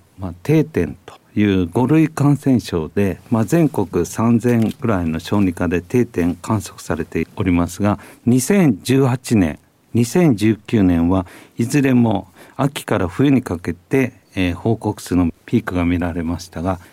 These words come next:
二千二十年のコロナの流行では全く流行がなかったです。しかし、二千二十年の秋ぐらいからですね、少し増加し、今年の二千二十一年の、えー、第二週から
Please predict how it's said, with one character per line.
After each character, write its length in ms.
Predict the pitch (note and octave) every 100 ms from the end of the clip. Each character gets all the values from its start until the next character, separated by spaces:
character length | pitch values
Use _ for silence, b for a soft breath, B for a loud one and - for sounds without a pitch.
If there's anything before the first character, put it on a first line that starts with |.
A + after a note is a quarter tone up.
| B
二 120 | A#2+
千 360 | B2 F#3+ F#3+ B2
二 120 | A2 G2
十 240 | C#3+ C3+
年 240 | F#2 E2+
の 200 | D#2+ E2 -
コ 120 | -
ロ 160 | G3 E3
ナ 160 | G2 E2+
の 180 | E2
流 180 | E2+ G2+
行 300 | F2+ G2 G2
で 120 | F#2
は 160 | G2+ E2 B B A#2+
全 480 | B2 - _ D#3+
く 340 | D#3 F3 E3+ - _
流 200 | A#2+ A2
行 220 | F#2+ G2+ E2+
が 120 | D#2+
な 160 | F2
か 100 | F2
っ 60 | D#2+ _
た 160 | - - _ _
で 120 | D3
す。 240 | - - _ b b
し 140 | - -
か 160 | E3+
し、 340 | C3 - G#2+ E2+ -
二 140 | A#2+
千 400 | A#2 F#3+ E3+ F#2+ - _
二 160 | D3 D3
十 220 | D#3+ D#3+
年 320 | A2+ F2+ F2+
の 240 | F#2 -
秋 300 | G#2+ - C#3+
ぐ 100 | B2
ら 180 | C3 E2
い 60 | D#2 _
か 120 | A#2
ら 100 | B2
で 140 | E2+
す 100 | -
ね、 100 | G#2+
少 280 | F#2 - G3+
し 180 | F#3 G2
増 220 | G2 F#2+
加 160 | - D#2+
し、 340 | - G#2 F2 -
今 160 | C3+
年 360 | A#2+ D#3+ D#3 D#3+
の 220 | D3+ C3+
二 160 | A2 B2
千 320 | - F3+ C#3+
二 160 | C#3 C#3+
十 200 | A2 F#2+
一 260 | E2+ A2+
年 280 | G#2+ F2+ E2
の、 240 | G#2 G2+ b b _
え 320 | F2+ E2 D#2
ー、 60 | -
第 220 | D#3 E3
二 160 | G2 F#2
週 320 | - - F#2
か 220 | F2+ F#2+
ら 180 | F2+